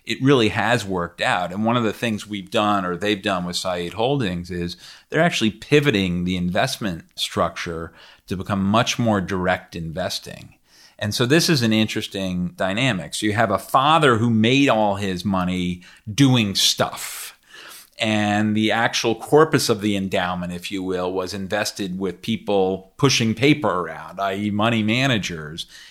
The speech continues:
And collectively, they came to the conclusion, "This isn't what I want for my son, or more importantly, my grandson and granddaughter."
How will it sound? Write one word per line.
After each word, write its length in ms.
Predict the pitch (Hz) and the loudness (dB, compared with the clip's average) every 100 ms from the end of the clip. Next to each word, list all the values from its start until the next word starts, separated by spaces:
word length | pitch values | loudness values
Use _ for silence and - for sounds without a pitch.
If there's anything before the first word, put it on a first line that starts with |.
| - | -6
And 180 | 127 113 | -4 -2
collectively, 880 | - 113 123 160 - 123 95 104 95 | 0 2 2 2 0 -2 2 2 2
they 240 | 110 127 | 4 2
came 300 | 127 123 117 | 2 -2 -2
to 80 | 104 | -4
the 120 | 101 | -6
conclusion, 800 | - 104 - 107 104 101 104 107 - - | -8 -12 -6 -4 -2 -4 -6 -8 -12 -16
"This 280 | - 139 151 | 0 2 4
isn't 340 | 165 127 117 127 | 4 2 -4 -2
what 260 | 120 110 | 0 0
I 100 | 104 | -2
want 360 | 98 104 107 - | 0 0 -2 -4
for 120 | - | -6
my 180 | 95 90 | -4 -4
son, 580 | - 98 76 73 87 98 | -6 -6 -8 -12 -16 -14
or 160 | 107 98 | -6 -4
more 180 | 101 104 | -2 -2
importantly, 560 | 98 - 104 101 95 90 | -2 -2 -2 -4 -14 -12
my 140 | 87 | -12
grandson 600 | 87 95 92 95 - 87 | -10 -10 -8 -6 -6 -8
and 140 | 87 85 | -12 -14
granddaughter." 800 | 90 87 85 82 73 76 78 | -12 -10 -8 -10 -10 -14 -16